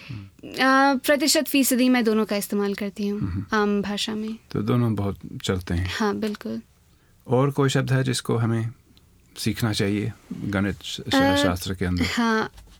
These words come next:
Speaker 2: दशमलव, which
Speaker 1: हम्म।
Speaker 2: refers to decimal point। तो आप इस शब्द का जो प्रयोग है अक्सर जब तापमान की बात होती है तब सुनेंगे।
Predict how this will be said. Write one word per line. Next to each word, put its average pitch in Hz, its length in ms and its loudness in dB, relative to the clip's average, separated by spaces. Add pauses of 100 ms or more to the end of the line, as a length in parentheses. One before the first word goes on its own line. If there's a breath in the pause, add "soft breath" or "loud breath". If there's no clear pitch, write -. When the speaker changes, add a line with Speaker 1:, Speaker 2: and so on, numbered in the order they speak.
(200)
Speaker 2:
दशमलव, 233 680 4 (340)
which 233 380 0
Speaker 1:
हम्म। 240 100 4
Speaker 2:
refers 240 300 0
to 233 80 0
decimal 226 360 2 (100)
point। 190 400 0 (1000 soft breath)
तो 262 120 8
आप 277 320 4
इस 320 200 2
शब्द - 320 2
का 294 380 6 (560)
जो 220 600 4
प्रयोग 226 440 4
है 240 140 4
अक्सर 240 280 2
जब 220 220 2
तापमान 220 480 2
की 233 140 0
बात 208 260 2
होती 208 220 0
है 233 80 2
तब 226 180 0
सुनेंगे। 196 540 -2